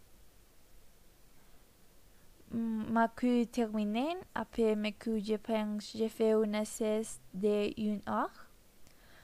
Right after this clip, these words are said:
À dix-neuf heures,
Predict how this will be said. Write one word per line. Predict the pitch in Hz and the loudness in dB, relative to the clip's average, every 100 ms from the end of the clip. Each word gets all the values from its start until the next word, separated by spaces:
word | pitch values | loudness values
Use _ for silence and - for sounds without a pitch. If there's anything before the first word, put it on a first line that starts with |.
| - - - - - | -20 -20 -20 -20 -2
À | 226 220 214 214 214 208 208 214 202 196 | 2 4 4 2 2 0 0 0 0 0
dix-neuf | 196 202 240 220 240 233 220 - | -2 0 0 0 2 2 2 2
heures, | 202 226 359 | 6 6 6